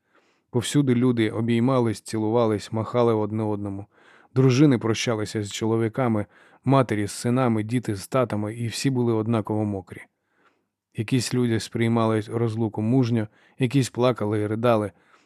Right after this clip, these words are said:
інші взагалі належали до роззяв, вони просто прийшли поспостерігати за цим божевіллям.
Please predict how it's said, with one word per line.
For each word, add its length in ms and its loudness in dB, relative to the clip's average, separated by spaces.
інші 280 2
взагалі 560 2
належали 580 0
до 180 0
роззяв, 520 0
вони 180 2
просто 340 0
прийшли 360 -4
поспостерігати 840 -2
за 120 -4
цим 220 -8
божевіллям. 580 -4